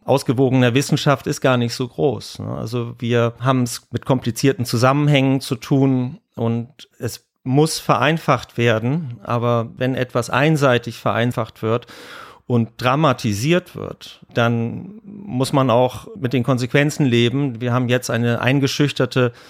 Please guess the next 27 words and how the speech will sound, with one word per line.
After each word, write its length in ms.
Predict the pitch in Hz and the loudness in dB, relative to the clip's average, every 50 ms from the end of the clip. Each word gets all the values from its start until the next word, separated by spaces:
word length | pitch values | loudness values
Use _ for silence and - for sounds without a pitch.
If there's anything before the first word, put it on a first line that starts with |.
| - - - _ | -20 -20 -16 _
junge 300 | - 123 131 151 156 147 | 0 2 4 4 4 4
Generation, 1040 | 123 135 123 123 123 113 113 120 120 - - - 131 120 120 135 143 151 160 165 156 - - | 4 2 4 4 4 2 2 0 0 -2 0 2 2 4 4 4 4 2 2 0 -2 -6 -8
die 280 | 123 117 117 117 - - | -6 -6 -6 -6 -6 -4
nimmt 260 | - 123 131 127 - | -2 -2 -2 -2 -4
das 360 | 127 123 117 - - - - - | -4 -6 -6 -8 -12 -16 -10 -4
alles 380 | - 107 117 127 139 135 - - | -2 -2 0 0 -2 -4 -6 -8
als 180 | 110 113 - | -8 -8 -4
bare 340 | - - 120 123 131 120 123 | -2 2 2 2 2 2 2
Münze. 560 | 113 113 120 127 151 160 - - 143 139 151 - - - - - - - - - - - - - _ _ | 2 2 4 2 2 0 0 0 0 0 0 -2 -8 -20 -20 -20 -20 -20 -20 -20 -20 -20 -20 -20 _ _
Selber 360 | - 127 131 139 131 135 123 | 2 2 4 4 4 4 4
nachschauen 680 | 113 113 117 123 135 - - - 156 143 139 139 139 135 | 4 4 4 4 2 0 0 0 2 2 2 2 2 0
ist 140 | 110 113 - | -2 -4 -6
schwierig, 560 | - - 123 120 123 120 143 170 190 - - | -4 0 2 2 2 2 0 -2 -4 -4 -4
denn 240 | - 113 110 110 107 | -2 0 0 0 -2
das 220 | 107 107 - - | -4 -6 -6 -4
Thema 240 | - 127 117 117 107 | -2 0 2 2 2
ist 240 | - - 139 - - | 2 2 0 0 0
komplex. 680 | - 139 123 - - 127 127 139 - - - - - | -2 -2 -2 0 0 2 0 0 0 -4 -4 -4 -6
Viele 280 | - - - 113 113 107 | -6 -4 -4 -4 -4 -2
Zeitschriften 920 | - - 104 110 117 - - - 123 120 - - - - 113 113 113 113 | 0 0 2 0 0 0 -2 -2 -2 -4 -6 -8 -6 -4 -2 -2 -2 -2
sind 200 | 113 117 113 117 | -2 -2 -2 0
auch 160 | - 113 110 | 0 2 2
nur 280 | 113 117 120 120 120 110 | 4 4 4 4 4 4
in 140 | 107 107 110 | 2 0 0
der 100 | 107 110 | 0 0
Universitätsbibliothek 1200 | 113 110 113 107 113 104 113 107 - - 156 151 - - 151 127 135 139 127 - 143 143 139 - - | 0 -2 -2 -2 -2 -2 -2 -2 0 0 0 0 0 0 0 2 2 0 2 2 2 0 0 0 -2
erhältlich. 640 | - 120 120 127 135 135 131 123 - 127 120 - | 0 0 2 4 4 2 2 2 0 -2 -2 -2